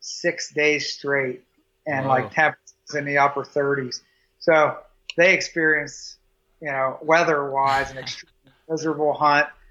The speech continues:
Speaker 1: a testing hunt. The pilot couldn't even land on the gravel bars. Um,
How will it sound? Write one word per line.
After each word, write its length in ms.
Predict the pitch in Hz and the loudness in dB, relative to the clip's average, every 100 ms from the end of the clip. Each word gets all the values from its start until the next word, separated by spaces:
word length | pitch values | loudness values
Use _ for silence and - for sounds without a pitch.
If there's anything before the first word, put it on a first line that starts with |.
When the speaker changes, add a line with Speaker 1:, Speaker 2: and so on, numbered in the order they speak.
| _ - | _ -10
Speaker 1:
a 80 | 131 | -8
testing 540 | - 160 156 - 151 | 0 2 2 -2 -4
hunt. 320 | 139 147 147 | 0 0 -2
The 60 | 135 | -8
pilot 420 | 131 156 147 147 | 0 2 2 0
couldn't 180 | 156 151 | -6 -8
even 160 | 143 139 | -8 -2
land 300 | 143 147 143 | 0 0 -2
on 100 | 135 | -4
the 60 | |
gravel 420 | 131 143 143 143 | 2 4 4 2
bars. 540 | 139 139 139 139 139 135 - - - - | -4 -2 0 0 0 -6 -12 -16 -20 -6
Um, 460 | 131 123 120 120 | -2 0 -2 -6